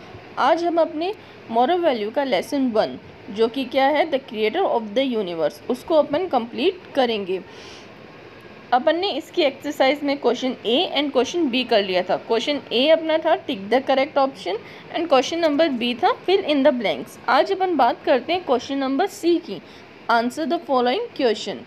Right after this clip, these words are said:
आपके सामने कुछ क्वेश्चन है, आपको उसके आंसर बताने हैं। जैसे कि अपना फर्स्ट क्वेश्चन है, "What has God given to the cuckoo and the nightingale?" जो गॉड है, उन्होंने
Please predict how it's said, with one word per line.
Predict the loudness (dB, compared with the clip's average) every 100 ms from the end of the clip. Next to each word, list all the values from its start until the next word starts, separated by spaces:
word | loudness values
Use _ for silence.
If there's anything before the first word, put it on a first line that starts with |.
| -18 -20 -20 -14 0
आपके | 0 0 -8
सामने | 0 0 0
कुछ | -6 -8 -6
क्वेश्चन | -2 -2 -2 -2 0
है, | 0
आपको | 2 0 0 -6
उसके | -6 -2
आंसर | 0 2 0 0 0 0 -4 -16 0
बताने | 0 2 0 0 -6
हैं। | -10 -16 -20 -20 -20 -6
जैसे | -4 -2 0
कि | 0
अपना | 2 0
फर्स्ट | 2 2 2 0 -2
क्वेश्चन | -2 0 -2 0
है, | 0 -2 -8 -4
"What | 0 2
has | 4 2 2 -10 -20 -20 -20 -20 -12 2
God | 4 4
given | 2 -6 -2 0 -2 -8 -20 -20 -8
to | -2
the | 0 -2
cuckoo | -4 -8 -2 2 2 2 -12 -2
and | 0
the | 2
nightingale?" | 0 0 -2 -2 -4 0 -2 -4 -14 -20 -18 -4
जो | -4
गॉड | 0 2 4 2
है, | 2 0 -2 -8 -10
उन्होंने | 0 2 4 2 0